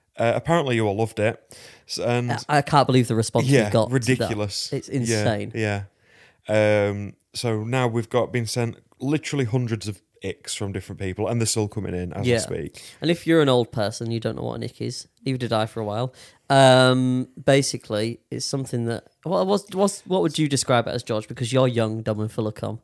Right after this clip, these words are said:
Speaker 1: It's true, I am. Um, it's kind of when, y-, you know, you're interested in someone maybe romantically or not, um, and they do something,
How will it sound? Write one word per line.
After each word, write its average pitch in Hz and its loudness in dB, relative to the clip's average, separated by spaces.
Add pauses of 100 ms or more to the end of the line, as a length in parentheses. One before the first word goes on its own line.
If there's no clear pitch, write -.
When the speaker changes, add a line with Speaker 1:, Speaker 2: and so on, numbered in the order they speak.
(220)
Speaker 1:
It's 117 -6
true, 131 0
I 101 0
am. 101 -2 (300)
Um, 127 4 (360)
it's - -8
kind 165 2
of 139 2
when, 127 2
y-, - -12
you 147 -8
know, 123 -2
you're 110 -4 (120)
interested 123 -6
in 113 -8
someone 107 -6
maybe 107 -2
romantically 107 -2
or 95 -2
not, 101 -4 (600)
um, 104 0
and 113 -6
they 110 -2
do 113 -2
something, 104 -8